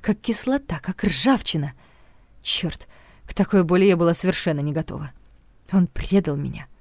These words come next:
Просто предал. Мысль о том, что он так легко лгал мне,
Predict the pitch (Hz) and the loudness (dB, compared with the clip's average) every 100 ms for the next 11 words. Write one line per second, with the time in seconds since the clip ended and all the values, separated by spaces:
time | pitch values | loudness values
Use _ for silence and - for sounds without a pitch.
0 | - - 233 - 269 349 320 143 139 - | -6 0 0 0 -2 2 2 2 -8 -14
1 | - _ _ - 190 175 165 165 185 170 | -20 _ _ 2 4 4 -2 -2 0 0
2 | - 165 160 - 180 160 160 - 180 160 | 0 -2 -2 -2 -2 -2 -4 -2 -2 -2
3 | 143 180 208 165 147 | -4 -2 0 -2 -4